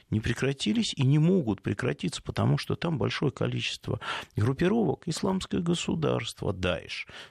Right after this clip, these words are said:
запрещенное в России, Аль-Каида, как бы она ни называлась, э,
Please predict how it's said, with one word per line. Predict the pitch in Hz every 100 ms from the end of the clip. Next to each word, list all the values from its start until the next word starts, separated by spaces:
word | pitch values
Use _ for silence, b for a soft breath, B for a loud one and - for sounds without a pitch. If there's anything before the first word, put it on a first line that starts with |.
| -
запрещенное | 95 - 95 - 90 90
в | 95
России, | 98 104 - 78 - B B B
Аль-Каида, | 135 185 - 196 196 180
как | 180 170
бы | 156
она | 165 165
ни | 160
называлась, | 160 143 160 131 85 90 65 - - -
э, | 95 104 104 107 104 98 92 85 76